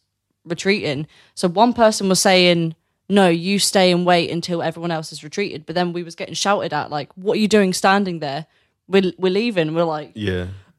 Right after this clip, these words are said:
Speaker 1: "Are we staying? Are we going? Like, what are we doing?" So that we were kind of just taking a few steps back every now and then, like, "Are we going?" But then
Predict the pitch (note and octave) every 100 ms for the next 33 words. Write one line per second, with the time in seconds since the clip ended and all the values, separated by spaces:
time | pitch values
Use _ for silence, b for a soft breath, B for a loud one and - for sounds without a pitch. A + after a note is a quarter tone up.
0 | - G#3+ F#3+ E3 - G#3 C4 D4 D4 -
1 | E3+ D3+ A3 C4 C4 C4 - G#3 G#3 G#3+
2 | G3+ A3 F#3 F#3 G3 E3+ G#3+ G#3+ B3+ A3+
3 | A3 G#3 A3+ G#3+ F#3+ - A#3+ C4+ - B3
4 | C4 A#3 F#3 G3+ G#3 G#3 G3+ G3 F#3+ F#3
5 | F3+ E3 D3 C#3+ D3 _ _ - F#3+ G3
6 | F#3+ A3 D#4+ D#4 A#3 F3+ G3+ G#3 G#3+